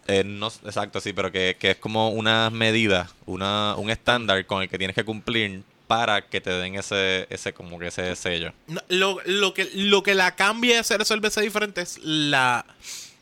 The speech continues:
Speaker 2: la cantidad de cosas que uses y cuánto la, la fermentes y todo ese proceso.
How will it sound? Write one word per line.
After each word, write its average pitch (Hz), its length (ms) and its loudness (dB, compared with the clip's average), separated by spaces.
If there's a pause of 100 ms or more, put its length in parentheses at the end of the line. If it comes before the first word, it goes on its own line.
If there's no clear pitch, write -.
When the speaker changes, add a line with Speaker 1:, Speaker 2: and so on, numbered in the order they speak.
(460)
Speaker 2:
la 151 260 2
cantidad 147 520 0
de 160 100 2
cosas 185 300 -4
que 165 120 0
uses 185 340 -2
y 165 140 -8
cuánto 143 480 2
la, 117 800 4
la 127 120 0
fermentes 147 760 2
y 127 120 2
todo 135 180 2
ese 151 160 0
proceso. 156 480 -2